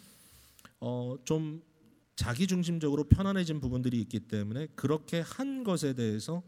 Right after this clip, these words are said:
다시 돌이켜 내가 놓친 것을 다시 회복해야 될 필요가 있다라는 느낌을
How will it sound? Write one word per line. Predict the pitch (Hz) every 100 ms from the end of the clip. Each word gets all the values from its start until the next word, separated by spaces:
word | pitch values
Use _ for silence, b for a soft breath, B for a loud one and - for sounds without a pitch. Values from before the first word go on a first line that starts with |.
| B B B B B -
다시 | - 135 151 226 226
돌이켜 | 131 139 147 - 160 170 185 - - _ _ _ _ _ _ _ _ _ _ _ _ _ _
내가 | 123 139 147 165 165 - _ _ -
놓친 | 117 139 - - 214 202
것을 | 180 151 175 180 175
다시 | - 131 165
회복해야 | 156 - 269 - 269 - 220 214
될 | 190 175
필요가 | - - 156 151
있다라는 | 117 - 131 101 120 120 123
느낌을 | 104 - 113 117 117